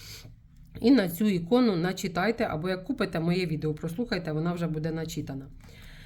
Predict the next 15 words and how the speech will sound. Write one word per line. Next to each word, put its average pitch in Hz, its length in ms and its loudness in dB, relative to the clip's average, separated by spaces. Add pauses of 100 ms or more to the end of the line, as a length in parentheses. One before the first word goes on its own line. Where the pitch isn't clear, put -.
(160)
Заговір. 151 640 2 (560)
Язики, 208 840 2 (540)
язикам 185 680 2
злим 170 440 0 (580)
мене 165 400 -2
не 180 160 0
жалить 170 480 -2 (440)
і 160 100 0
мене 165 320 4
не 208 140 2
кусать. - 560 -4 (640)
Їх 190 300 4
жала 220 400 4
мене 160 420 2
минують, 190 680 2